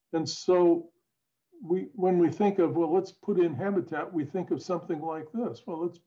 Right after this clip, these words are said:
put in a row of flowers to help,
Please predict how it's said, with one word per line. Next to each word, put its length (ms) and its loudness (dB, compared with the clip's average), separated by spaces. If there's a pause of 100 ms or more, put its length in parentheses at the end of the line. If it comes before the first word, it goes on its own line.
put 180 6
in 180 6 (600)
a 40 -8
row 280 2
of 120 -2
flowers 640 0
to 140 -8
help, 380 -2